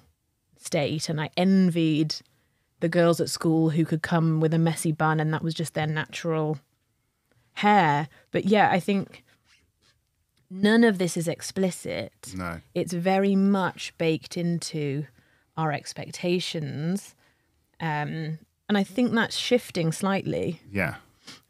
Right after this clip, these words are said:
Speaker 1: But, but certainly in the early two thousands,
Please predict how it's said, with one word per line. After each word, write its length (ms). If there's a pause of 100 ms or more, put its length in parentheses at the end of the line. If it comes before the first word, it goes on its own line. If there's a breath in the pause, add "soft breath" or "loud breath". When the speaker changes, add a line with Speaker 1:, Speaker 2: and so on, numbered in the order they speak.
(100)
Speaker 1:
But, 160 (180)
but 160
certainly 920 (400)
in 160
the 200
early 320
two 240
thousands, 920